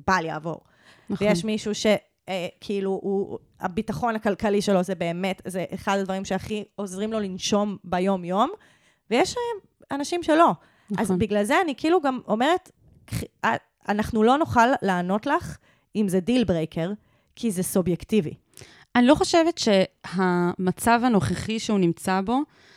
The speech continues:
Speaker 2: זה כן או לא דיל ברייקר, כאילו, אני לא יודעת להגיד. אני כן יודעת להגיד שאם, שאם את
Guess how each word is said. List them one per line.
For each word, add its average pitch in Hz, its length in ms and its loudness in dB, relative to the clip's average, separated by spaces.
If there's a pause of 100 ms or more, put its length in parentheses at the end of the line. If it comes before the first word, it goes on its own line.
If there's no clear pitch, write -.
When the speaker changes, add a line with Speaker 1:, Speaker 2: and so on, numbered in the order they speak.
(460)
Speaker 2:
זה 196 340 2 (680)
כן 240 220 2
או 233 60 6
לא 220 120 8
דיל 202 200 2
ברייקר, 247 280 0
כאילו, 196 180 2
אני 185 140 2
לא 214 100 2
יודעת 190 260 0
להגיד. 175 440 -4 (480)
אני 196 180 0
כן 285 180 4
יודעת 226 240 2
להגיד 180 360 -2
שאם, 269 500 0 (240)
שאם 240 480 -2
את - 180 -6